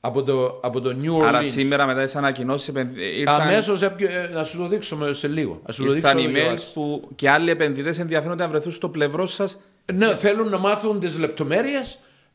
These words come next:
Speaker 1: με την ιδέα ότι θέλουν να επενδύσουν.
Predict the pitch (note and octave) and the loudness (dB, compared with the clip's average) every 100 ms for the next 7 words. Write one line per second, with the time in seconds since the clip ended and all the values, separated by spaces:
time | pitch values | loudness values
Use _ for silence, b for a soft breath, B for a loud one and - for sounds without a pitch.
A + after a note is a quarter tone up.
0 | _ D#3+ E3+ D#3+ E3 E3 C#3+ C3+ - - | _ 2 2 2 2 0 0 -6 -14 -4
1 | C#3+ D#3 A#3 A3+ G3 F#3 F3+ F3+ E3 D3 | 0 2 2 0 0 -2 -2 -2 -2 -2
2 | C3 B2+ B2 - - | -2 -2 -4 -4 -12